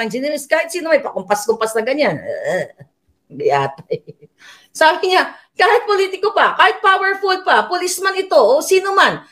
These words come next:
talagang iimbestigahan natin." Kaya nagkaro-, kaya, sabi niya, "Kaya iimbestigahan natin." Kaya nagkaroon ng ganitong klaseng operation.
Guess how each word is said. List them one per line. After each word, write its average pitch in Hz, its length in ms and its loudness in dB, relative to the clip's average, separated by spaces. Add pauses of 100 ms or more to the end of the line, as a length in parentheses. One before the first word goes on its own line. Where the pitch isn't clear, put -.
(140)
talagang 392 400 2
iimbestigahan 330 560 0
natin." 285 320 0
Kaya 320 320 4
nagkaro-, 277 480 2
kaya, 349 240 2
sabi 254 240 0
niya, 262 80 0
"Kaya 381 400 2
iimbestigahan 262 720 -4
natin." 196 420 0 (240)
Kaya 415 240 6
nagkaroon 339 640 4
ng - 20 0
ganitong 285 460 2
klaseng 277 560 0
operation. 214 1200 2